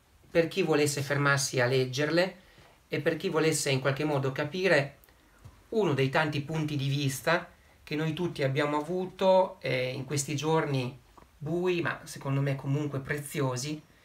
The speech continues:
che sono stati i tempi del coronavirus. Le stanze svuotate, arieggiate al sole come in uno stinto sanatorio di montagna.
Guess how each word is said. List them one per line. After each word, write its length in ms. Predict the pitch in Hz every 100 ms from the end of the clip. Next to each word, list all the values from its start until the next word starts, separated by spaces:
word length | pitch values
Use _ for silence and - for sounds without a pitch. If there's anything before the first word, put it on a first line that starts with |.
| - - _ _
che 100 | -
sono 200 | 139 143
stati 760 | 139 - 139 135 135 131 123 123
i 80 | 123
tempi 440 | 135 127 123 135
del 460 | 120 117 110 110 107
coronavirus. 720 | 113 113 107 92 - - - _ _ - _ _ _ _ _ _ _
Le 120 | 135
stanze 360 | - 165 -
svuotate, 720 | 139 139 139 110 107 113 117 - _ _ _ _ -
arieggiate 560 | 139 143 143 165 160 135
al 120 | 127
sole 520 | 123 175 175 160 143 - - _ _ -
come 260 | - 165 143
in 80 |
uno 160 | 143 139
stinto 560 | 135 - 175 175 175 156
sanatorio 400 | 143 131 143 135
di 80 |
montagna. 640 | 131 127 123 107 101 107